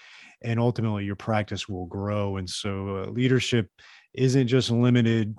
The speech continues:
obviously, to yourself or to your team, but also patients and, and your community. And so I wanted to leave our, our audience with that.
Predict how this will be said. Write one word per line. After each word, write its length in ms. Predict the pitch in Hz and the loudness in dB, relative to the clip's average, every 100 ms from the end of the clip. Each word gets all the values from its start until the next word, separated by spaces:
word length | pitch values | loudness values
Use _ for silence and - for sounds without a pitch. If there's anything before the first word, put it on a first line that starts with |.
| - | -8
obviously, 540 | 110 110 110 - 107 | -4 -2 -4 -4 -6
to 500 | 98 113 107 107 101 - _ _ - | -6 -6 -4 -4 -6 -10 _ _ -14
yourself 640 | 95 - 120 117 117 - | -12 -4 0 2 0 -2
or 80 | 95 | -10
to 120 | - | -8
your 140 | 95 | -10
team, 400 | 90 - 110 110 | -10 -8 -6 -4
but 100 | 101 98 | -6 -6
also 380 | 101 95 98 | -4 -6 -8
patients 600 | 92 - 107 104 104 98 | -10 -4 -4 -4 -6 -6
and, 220 | 98 92 98 | -6 -8 -8
and 120 | 101 | -8
your 140 | 95 | -8
community. 600 | 90 - 95 98 95 92 | -10 -12 -8 -6 -6 -6
And 120 | 90 90 | -8 -8
so 160 | 104 | -6
I 60 | 101 | -2
wanted 240 | 139 151 | 4 4
to 100 | 120 | 6
leave 260 | 110 110 104 | 4 2 0
our, 240 | 101 98 - - - - | -2 -4 -8 -20 -20 -6
our 200 | 107 107 | 0 2
audience 300 | 110 104 - | 2 2 0
with 200 | 98 90 | -4 -2
that. 380 | 104 110 107 107 | 2 4 4 0